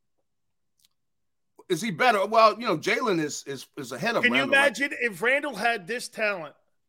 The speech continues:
Speaker 1: I tell you, the, the
Speaker 2: <laughs>
Speaker 1: thing, the thing about Randall, though, he did not mature completely in his game
Speaker 2: Oh.
Speaker 1: really until he got to Minnesota, where he played the game from the pocket.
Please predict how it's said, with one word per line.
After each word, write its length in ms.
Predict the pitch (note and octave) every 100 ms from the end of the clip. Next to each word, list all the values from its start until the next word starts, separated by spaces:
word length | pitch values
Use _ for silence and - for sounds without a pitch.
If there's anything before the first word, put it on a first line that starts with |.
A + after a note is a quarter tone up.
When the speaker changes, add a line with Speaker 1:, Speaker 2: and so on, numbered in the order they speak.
| _ _ - - - - _ _ _ _ _ _ _ _ _ _ _ _ _ _ _ _ _ _ _ -
Speaker 1:
I 120 | F3
tell 180 | A3 A3
you, 180 | E3+ - _ _ _ _ _ -
the, 140 | D#3+
the 180 | - -
Speaker 2:
<laughs> 80 | -
Speaker 1:
thing, 220 | C4+ C#4 F#3+
the 120 | G3+
thing 200 | C#4 C4+
about 320 | A#3 A3+ G#3
Randall, 260 | A3+ G#3+ F#3+
though, 220 | F#3 F3
he 260 | D#3+ A#3
did 200 | A#3+ B3+
not 260 | A#3 A#3 G3
mature 560 | F3+ - - C4 B3 -
completely 680 | F#3+ D#3+ A#3+ B3 G#3+ G3+
in 80 | F#3
his 180 | E3 C#3
game 500 | G3 G#3+ F3+ C#3+ B2+ _ -
Speaker 2:
Oh. 240 | E3 A#3 G#3
Speaker 1:
really 180 | D#4
until 240 | B3 C4 A3
he 100 | G#3
got 240 | G#3 G3+
to 60 | G3
Minnesota, 540 | G3+ F#3+ - A#3+ F3+ - _ -
where 160 | A3
he 100 | B3+
played 380 | F#3 A3+ B3+ F#3+
the 80 | F3+
game 320 | G3 A3+ G3
from 200 | G3+ F#3
the 100 | D3+
pocket. 420 | - G#3+ G3 -